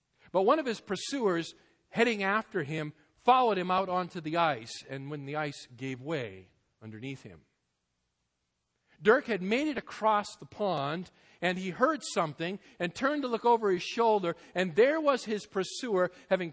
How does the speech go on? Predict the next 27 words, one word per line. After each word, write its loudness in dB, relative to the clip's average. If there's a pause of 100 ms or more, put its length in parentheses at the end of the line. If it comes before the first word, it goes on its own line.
plunged 0
through 0
the -4
broken 0
ice -2 (280)
and -4
was -4
in -6
danger -4
of -8
drowning -6 (1200)
the -20
frigid -10
waters. -14 (1700)
Without 0
a -4
moment's -4
hesitation, -8
Dirk -6
turned -6 (360)
and -8
went -10
back -4
out -4
onto -12
that -4
ice -10